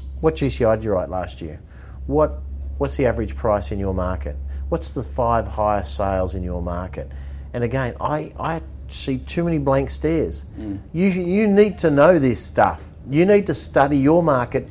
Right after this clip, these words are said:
Speaker 1: your business, your metrics, your customers, like a Harvard study.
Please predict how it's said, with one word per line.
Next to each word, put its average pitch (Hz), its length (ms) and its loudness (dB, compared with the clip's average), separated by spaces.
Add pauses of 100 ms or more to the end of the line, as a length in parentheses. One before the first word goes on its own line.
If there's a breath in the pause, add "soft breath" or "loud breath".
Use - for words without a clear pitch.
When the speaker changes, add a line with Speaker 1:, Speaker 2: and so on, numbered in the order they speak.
Speaker 1:
your 165 240 8
business, 123 520 2 (260 loud breath)
your 160 240 8
metrics, 120 540 0 (280 loud breath)
your 151 220 6
customers, 120 680 0 (340 loud breath)
like 127 300 6
a 107 120 2
Harvard 127 680 2 (160)
study. 101 500 2